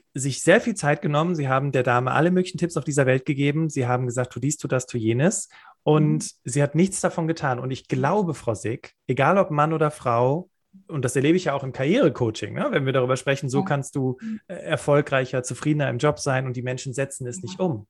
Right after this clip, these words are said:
Speaker 1: Was glauben Sie, ist der Grund,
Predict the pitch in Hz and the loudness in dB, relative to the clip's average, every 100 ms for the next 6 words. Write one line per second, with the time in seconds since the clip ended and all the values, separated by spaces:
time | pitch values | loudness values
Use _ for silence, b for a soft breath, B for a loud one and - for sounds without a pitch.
0 | b b b b b _ _ - 110 196 | b b b b b _ _ -6 0 0
1 | - - - 156 165 156 131 127 147 - | -2 -8 0 4 4 2 0 0 0 -2
2 | - - 120 110 104 127 180 190 | -6 -2 -2 0 0 2 0 -6